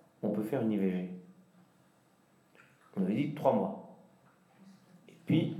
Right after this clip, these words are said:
on a rajouté quinze jours. Quinze jours c'est rien. Trois mois, quinze jours de plus, quinze jours de moins, oui, oui. Puis après on fera encore quinze jours de plus. Et on s'était dit, avec ces quinze jours, on va diminuer, pardon,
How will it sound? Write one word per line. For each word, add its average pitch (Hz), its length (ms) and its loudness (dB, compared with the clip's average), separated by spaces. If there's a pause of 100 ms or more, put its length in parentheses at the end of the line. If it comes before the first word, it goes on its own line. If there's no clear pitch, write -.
(120)
on 110 120 2
a 104 80 2
rajouté 110 360 2
quinze 160 220 4
jours. 113 220 0 (2000)
Quinze 95 220 -4
jours 98 160 -4
c'est 107 120 -2
rien. 117 260 0 (360)
Trois - 120 -8
mois, - 440 -4
quinze - 180 -8
jours - 140 -8
de - 80 -2
plus, 101 260 -4
quinze - 220 -8
jours - 100 -6
de 95 80 -4
moins, - 200 -2
oui, 214 120 2
oui. 202 160 0 (1120)
Puis - 120 -10
après - 180 -2
on 113 80 2
fera 101 180 -4
encore 98 200 -2
quinze 110 160 0
jours 120 100 0
de 160 80 4
plus. 170 340 0 (500)
Et 123 40 4
on 120 100 6
s'était 117 260 0
dit, 170 120 6
avec - 180 4
ces 113 120 -2
quinze 151 220 2
jours, 208 200 2
on - 60 -2
va 107 120 4
diminuer, 143 680 2 (640)
pardon, 98 340 0